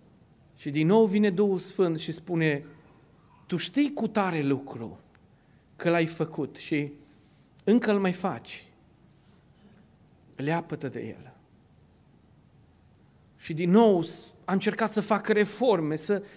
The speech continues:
se pregătească. Și într-una din zile zice: a venit prezența Domnului peste mine. Am început să plâng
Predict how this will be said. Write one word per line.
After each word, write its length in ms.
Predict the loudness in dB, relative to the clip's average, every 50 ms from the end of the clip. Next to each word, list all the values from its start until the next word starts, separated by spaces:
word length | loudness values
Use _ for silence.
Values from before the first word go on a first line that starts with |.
| -20 -20 -20 -20
se 200 | -4 4 6 6
pregătească. 960 | 6 8 6 6 8 6 4 6 4 2 2 2 -2 -8 -10 -8 -8 -8 -8 -12 -16 -20 _ _ _ _ _ _ _ _ _ _ _ _ _ _ _ _ _
Și 180 | -16 -6 -4 -4
într-una 320 | -4 -2 -2 0 0 0
din 240 | 0 0 0 0 0
zile 300 | 0 2 2 2 2 2
zice: 460 | 0 0 -4 -2 0 0 0 0 -2 -8 -18 -20 -20 -20 _ _ _ _ _ _ _ _ _ _ _ _ _ _ _ _ _ _ -20 -20 _ _ _ _ _ -8
a 80 | -6 -4
venit 380 | -2 -2 0 0 0 -2 -2
prezența 720 | -4 -4 -2 -2 -2 -2 -4 -2 -2 -4 -4 -6 -10 -10 -6
Domnului 460 | -6 -4 -4 -4 -4 -6 -6 -6 -8
peste 380 | -8 -8 -10 -12 -12 -12 -10 -10
mine. 440 | -10 -10 -10 -12 -18 -20 -20 -20 _ _ _ -20 -20 _ _ _ -20 _ _ _ _ _ _ _ _ _ _ _ _ _ _ _ _ _ _ _ -8
Am 140 | -4 0 0
început 360 | 0 0 0 -4 -4 -4 -6
să 160 | -6 -6 -6 -6
plâng 680 | -6 -4 -2 -2 0 0 -2 -4 -6 -10 -12 -16 -20